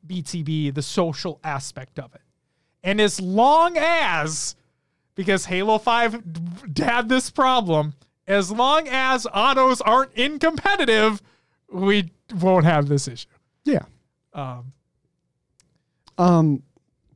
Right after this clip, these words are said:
Speaker 2: what else? Do I wanna talk about guns in the game?
Speaker 1: Guns.
Speaker 2: Um,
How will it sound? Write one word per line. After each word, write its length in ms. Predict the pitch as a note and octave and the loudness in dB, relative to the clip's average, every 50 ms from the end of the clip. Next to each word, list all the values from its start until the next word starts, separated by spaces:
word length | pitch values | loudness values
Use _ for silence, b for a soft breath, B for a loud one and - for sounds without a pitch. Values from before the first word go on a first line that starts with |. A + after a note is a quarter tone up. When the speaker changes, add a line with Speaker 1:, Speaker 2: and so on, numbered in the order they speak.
| _ - B B B B B B B | _ -6 B B B B B B B
Speaker 2:
what 160 | - D#3+ D3 | -8 -6 -4
else? 480 | C#3 B2+ B2 B2 - - - - - - - - _ _ _ _ _ _ _ _ _ _ _ _ _ _ _ _ _ _ _ _ _ _ _ _ _ _ _ _ _ _ _ _ _ _ _ _ | -4 -4 -4 -6 -8 -10 -12 -14 -14 -18 -20 -20 _ _ _ _ _ _ _ _ _ _ _ _ _ _ _ _ _ _ _ _ _ _ _ _ _ _ _ _ _ _ _ _ _ _ _ _
Do 100 | D3+ D3 | -10 -8
I 40 | C#3+ | -6
wanna 160 | C#3+ C3+ C3+ | -6 -6 -6
talk 220 | - D#3 C#3+ C#3 | -4 -4 -6 -4
about 260 | C#3 C#3 C3+ C3+ D3 | -6 -8 -8 -8 -6
guns 520 | C#3 C#3 C3 B2+ B2+ B2+ B2 A#2+ A2+ - - | -6 -4 -2 -2 -2 -2 -2 -4 -6 -6 -4
in 100 | C3 B2+ | -4 -4
the 60 | B2+ | -4
game? 440 | A#2+ B2+ A#2+ A#2+ A#2+ A#2+ A#2 A#2 A2+ - - - | -4 -4 -4 -4 -4 -4 -6 -6 -8 -10 -10 -4
Speaker 1:
Guns. 680 | - F3+ D3+ C#3+ C#3+ C#3+ C#3 C3+ C3+ C3 B2 B2 A#2+ A#2+ | -2 0 2 2 2 2 2 2 2 2 0 0 -2 -2
Speaker 2:
Um, 100 | A#2 G2+ | -4 -6